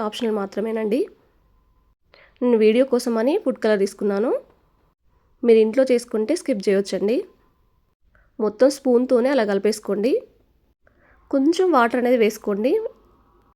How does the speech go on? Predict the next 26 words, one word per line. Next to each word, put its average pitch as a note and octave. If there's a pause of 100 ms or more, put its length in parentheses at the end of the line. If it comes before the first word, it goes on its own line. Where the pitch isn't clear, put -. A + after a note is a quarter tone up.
(380)
కొంచెం B3
మిల్ A#3
మేకర్స్‌కి B3
అనేది A3+ (360)
వాటర్ A3
అనేది A#3
యాడ్ G#3
చేస్తే A#3 (140)
పిండి A#3
గట్టిగా A#3
పడుతుందండి. G#3+ (1400)
లేదు A3+
అంటే A#3+ (120)
చేయితోనే C4
అలా A#3+
చల్లుకుంటూ A#3
ఉండండి. G#3+ (120)
మరి B3 (140)
వాటర్ G#3
ఎక్కువైతే A3+
లూజ్గా A#3
అయిపోతాయండి. G#3 (1400)
మనం A3
చేసే A#3
ప్రాసెస్ A#3
అంతా A#3